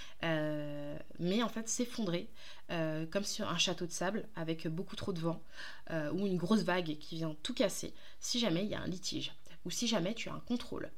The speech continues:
Donc en fait ça peut être absolument n'importe quand, parce qu'à partir du moment où il y a deux personnes qui travaillent ensemble, il peut avoir, bah, soit un excellent feeling, tout comme il peut y avoir, euh, des raisons de ne pas s'entendre, que ce soit aujourd'hui, que ce soit dans un mois, que ce soit dans six mois,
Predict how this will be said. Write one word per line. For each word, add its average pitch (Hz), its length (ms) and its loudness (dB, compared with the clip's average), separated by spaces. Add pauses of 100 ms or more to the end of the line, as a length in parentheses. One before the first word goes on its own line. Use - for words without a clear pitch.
Donc 208 220 0
en 185 80 0
fait 214 240 0
ça 180 160 0
peut 165 120 0
être 196 200 0 (160)
absolument 190 600 0
n'importe 226 520 4
quand, 190 240 -2 (180)
parce 165 140 -4
qu'à 180 100 0
partir 185 240 -2
du 214 80 -2
moment 190 300 0
où 185 80 0
il 170 100 0
y 165 40 4
a 156 40 2
deux 185 180 2
personnes 202 340 -2
qui 185 120 -6
travaillent 170 300 0
ensemble, 185 400 -2 (480)
il 202 100 -2
peut 202 300 0
avoir, 175 340 2
bah, 180 140 -4
soit - 260 0
un 160 380 0
excellent 220 320 0
feeling, 165 380 -2
tout - 120 -6
comme 190 220 0
il - 80 -4
peut 180 100 -6
y 175 80 -4
avoir, 165 320 -2 (380)
euh, 151 260 -4 (560)
des 233 100 8
raisons 185 280 4
de 185 100 -4
ne 165 80 -4
pas 165 140 -4
s'entendre, 156 420 -4 (320)
que 180 80 -4
ce 170 120 -2
soit - 260 -2
aujourd'hui, 180 460 0
que 185 100 -6
ce - 80 -4
soit 170 140 -2
dans 156 220 0
un 202 60 2
mois, 185 240 -2
que - 100 -6
ce - 80 -4
soit 185 120 -4
dans 156 100 -4
six - 240 2
mois, 190 220 2